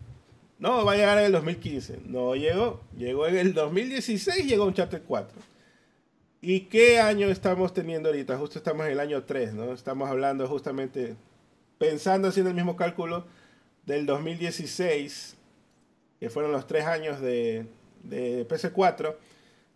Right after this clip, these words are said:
¿Qué juegos había? Había Uncharted cuatro, Dark Souls tres, Titanfall dos.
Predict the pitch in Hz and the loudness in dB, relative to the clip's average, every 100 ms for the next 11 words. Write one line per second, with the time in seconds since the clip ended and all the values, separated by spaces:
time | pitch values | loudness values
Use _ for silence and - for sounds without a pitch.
0 | - 196 202 196 185 170 139 110 127 131 | 4 6 8 8 6 6 2 0 0 0
1 | 123 120 160 156 156 - 151 156 - 107 | -2 0 0 0 -4 0 4 4 2 -4
2 | 101 - _ 135 160 156 160 151 - 160 | -10 -14 _ 0 0 2 -2 0 0 2
3 | 143 113 - - 131 139 156 151 139 127 | 2 -2 -10 -8 -4 -2 0 0 -2 -2
4 | 123 156 143 117 - | 2 2 2 0 -8